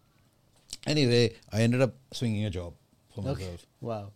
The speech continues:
Speaker 1: And,
Speaker 2: <laughs>
Speaker 1: uh, uh, so I, <laughs> uh, she said, "Where are you gonna be based?" I said, "Singapore."
Speaker 2: Mm-hmm.
Speaker 1: So there I was. I was, uh, thirty years old, w-, w-, staying in Singapore, reporting to France to this lady, this blonde lady.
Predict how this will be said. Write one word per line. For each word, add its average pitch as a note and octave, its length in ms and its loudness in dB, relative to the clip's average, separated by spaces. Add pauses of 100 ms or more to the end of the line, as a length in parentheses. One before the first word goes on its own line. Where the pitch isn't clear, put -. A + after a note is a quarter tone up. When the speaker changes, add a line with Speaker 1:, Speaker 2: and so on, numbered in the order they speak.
Speaker 1:
And, G#2 320 0
Speaker 2:
<laughs> C#3+ 160 0
Speaker 1:
uh, F#2+ 1400 -2
uh, G2+ 140 -4
so A#2 160 -4
I, G#2+ 380 -4 (140)
<laughs> - 160 -16
uh, G2+ 120 -4
she B2+ 160 -4
said, A2+ 140 -6
"Where A#2 60 2
are B2+ 40 2
you C3 60 0
gonna C3+ 140 2
be A2+ 120 2 (400)
based?" C#3 220 2
I F#2+ 60 -2
said, - 180 -8
"Singapore." D3 380 -6 (580)
Speaker 2:
Mm-hmm. B2+ 260 -4
Speaker 1:
So A2+ 60 -4
there B2+ 220 4
I B2+ 140 4
was. F#2 480 -2 (920)
I G2+ 120 -2
was, G#2 300 0
uh, G2 320 -2 (420)
thirty B2+ 200 4
years A2+ 200 4
old, F#2 340 -4 (1160)
w-, A#2 120 -6
w-, G#2 300 -10
staying C3 400 2
in B2 100 4
Singapore, F#2 680 -4 (880)
reporting B2 440 2
to A2+ 80 -2
France G2 360 0
to - 80 -8
this F2+ 220 -4
lady, E2+ 500 -6
this F#2 160 -6
blonde F2+ 320 -4
lady. E2+ 460 -6